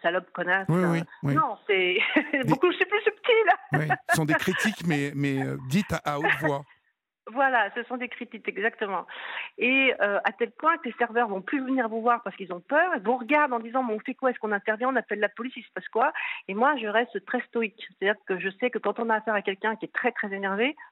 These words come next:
Speaker 1: faut rien dire.
Speaker 2: Mhm.
Speaker 1: Faut rester de marbre. Et puis à un moment donné, il se calme. Et en général, il faut attendre deux heures pour qu'il se calme, et ça a pas loupé. Au bout de deux heures, il s'est calmé. Et
Speaker 2: Est-ce
Speaker 1: c'est
Speaker 2: qu'il
Speaker 1: là où il a commencé.
Speaker 2: s'excuse ?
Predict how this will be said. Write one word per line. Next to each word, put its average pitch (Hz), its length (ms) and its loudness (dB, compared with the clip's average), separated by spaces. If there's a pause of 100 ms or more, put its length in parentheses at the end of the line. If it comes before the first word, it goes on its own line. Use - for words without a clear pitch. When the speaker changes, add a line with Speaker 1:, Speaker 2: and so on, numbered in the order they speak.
(120)
Speaker 1:
faut 320 100 -2
rien 262 160 4
dire. 160 180 -2 (380)
Speaker 2:
Mhm. 123 320 -8
Speaker 1:
Faut 233 60 -4
rester 240 240 2
de 208 100 2
marbre. 165 400 -2 (380)
Et 175 40 6
puis 233 120 6
à - 20 6
un 220 40 4
moment 214 120 0
donné, 226 160 2
il 269 80 2
se - 100 -10
calme. 170 260 0 (360)
Et 185 60 2
en 202 40 4
général, 220 260 4
il 247 40 2
faut 220 100 -2
attendre 214 260 0
deux 208 220 2
heures 202 140 2
pour 180 140 -16
qu'il 175 120 -8
se - 60 -18
calme, 262 240 4
et 208 140 -4
ça 190 80 2
a 175 40 -6
pas 208 120 2
loupé. 196 300 -2
Au - 20 -4
bout 208 120 -8
de 165 60 -18
deux 185 140 -2
heures, 240 80 4
il 220 80 -4
s'est 202 100 -6
calmé. 170 360 -4 (1200)
Et - 20 2
Speaker 2:
Est-ce 208 60 2
Speaker 1:
c'est - 60 -4
Speaker 2:
qu'il 247 80 4
Speaker 1:
là 262 100 8
où 262 40 4
il 240 80 6
a 226 40 4
commencé. 226 320 0
Speaker 2:
s'excuse ? 170 360 0